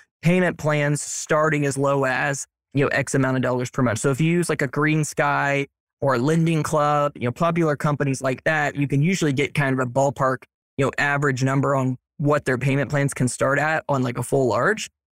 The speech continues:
And that makes it a lot more digestible, we have found, for people, because they're like, "Oh, okay, yeah, that's,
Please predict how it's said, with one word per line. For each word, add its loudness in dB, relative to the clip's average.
And 4
that 0
makes -2
it 0
a 0
lot 0
more 0
digestible, 0
we 0
have 0
found, 0
for 0
people, 0
because -2
they're -2
like, -2
"Oh, 2
okay, 0
yeah, 0
that's, -4